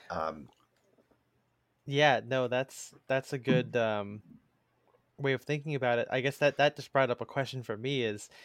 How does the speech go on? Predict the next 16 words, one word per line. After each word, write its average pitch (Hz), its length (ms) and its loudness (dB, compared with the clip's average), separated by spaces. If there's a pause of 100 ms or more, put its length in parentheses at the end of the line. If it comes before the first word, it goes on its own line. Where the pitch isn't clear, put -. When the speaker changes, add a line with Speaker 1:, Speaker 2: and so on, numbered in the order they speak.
(880)
Speaker 2:
do 147 100 0
you 165 340 4
think 160 380 2
that - 220 0
people 147 680 0 (480)
need 131 420 -6
to 131 120 0
have 113 600 0
your 120 380 0
lifestyle 113 720 0
in 113 100 -6
order 113 220 -2
to 123 160 -8
dress 123 440 2
like 104 280 -2
you? - 320 -8